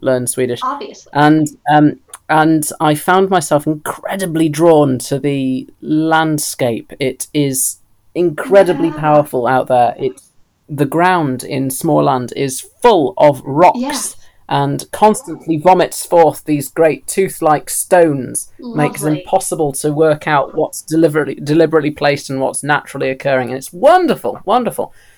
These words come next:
Speaker 1: So I started to just fiddle about with some natural magic out there.
Speaker 2: Good.
Speaker 1: Had a great time.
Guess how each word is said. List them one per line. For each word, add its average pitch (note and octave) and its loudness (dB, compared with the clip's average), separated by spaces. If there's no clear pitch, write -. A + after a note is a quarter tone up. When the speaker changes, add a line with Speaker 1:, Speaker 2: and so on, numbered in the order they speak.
Speaker 1:
So F3+ 2
I F#3 0
started G#3+ -4
to - -4
just E3+ -8
fiddle F#3 -2
about D#3 2
with C#3+ -4
some D3+ -2
natural D3 0
magic C#3+ -2
out C3 0
there. B2+ 2
Speaker 2:
Good. - -10
Speaker 1:
Had D3+ -2
a D3+ -2
great D3+ 2
time. B2 -10